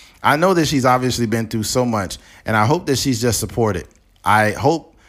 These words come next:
people rally around her," Felix said. "Obviously, she has a great personality, and she's brought a lot of attention to the sport,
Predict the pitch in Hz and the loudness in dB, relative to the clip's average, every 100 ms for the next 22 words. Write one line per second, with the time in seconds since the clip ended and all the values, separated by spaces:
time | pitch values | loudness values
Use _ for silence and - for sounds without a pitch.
0 | _ - 160 131 117 123 123 107 98 92 | _ -6 -2 2 4 4 4 2 0 0
1 | 92 - 98 87 - 92 76 117 135 127 | -4 -4 -6 -4 -4 -4 0 -2 -2 -4
2 | 135 123 131 123 95 90 123 120 120 117 | -4 -4 -2 -2 -2 -4 -4 -2 -4 -2
3 | 110 113 113 110 101 - 110 95 107 101 | -2 -2 -2 -4 -6 -6 -6 -2 0 0
4 | 101 95 90 117 107 107 98 82 - 143 | 0 -2 -4 -6 -6 -6 -8 -8 -8 0
5 | 160 165 | 2 2